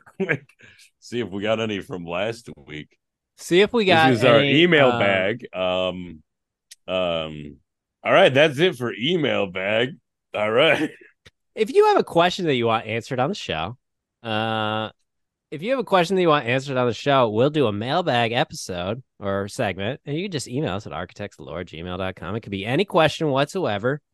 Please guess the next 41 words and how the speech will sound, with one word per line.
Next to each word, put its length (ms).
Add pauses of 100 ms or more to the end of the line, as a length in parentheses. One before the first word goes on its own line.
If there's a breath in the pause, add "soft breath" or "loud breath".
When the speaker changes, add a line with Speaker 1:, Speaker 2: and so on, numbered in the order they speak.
(200)
Speaker 2:
fictional, 760 (320 loud breath)
any, 300
like, 180
what 460
ifs, 420
any 260
million 460
dollar 320
butt 380
questions, 500
and 160
Devin 380
and 20
I 240
will 320
honestly 640
answer 340
the 80
question, 560 (720)
no 80
matter 280
how 180
ludicrous 520
it 80
is. 260 (140)
So 240
email 280
us 120
at 60
architectsgalore 800 (360)
at 100
gmail 340
dot 180
com 320 (300)
to 80
get 260
your 460
question 480 (320)
on 240
the 60
next 300